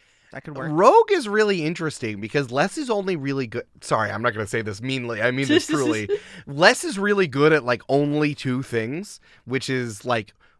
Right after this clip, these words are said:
Speaker 2: figuring shit out about monsters and running really fast.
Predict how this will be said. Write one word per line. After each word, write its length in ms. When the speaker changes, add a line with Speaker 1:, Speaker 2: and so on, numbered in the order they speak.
Speaker 2:
figuring 560
shit 280
out 200
about 240
monsters 500
and 180
running 240
really 240
fast. 420